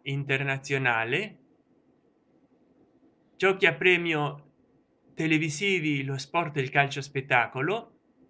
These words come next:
E questo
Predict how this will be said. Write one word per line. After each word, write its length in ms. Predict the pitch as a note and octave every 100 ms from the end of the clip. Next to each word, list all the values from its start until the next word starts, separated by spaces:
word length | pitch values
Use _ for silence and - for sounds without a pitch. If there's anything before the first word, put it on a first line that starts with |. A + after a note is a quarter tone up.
| _ _ _ _ _ _ _ _ _ _ _ _ _ _ _ _ _ _ _ -
E 500 | A#3+ C4 - - _ _ _ _ _
questo 680 | D3+ G3+ D3 - D3+ D3+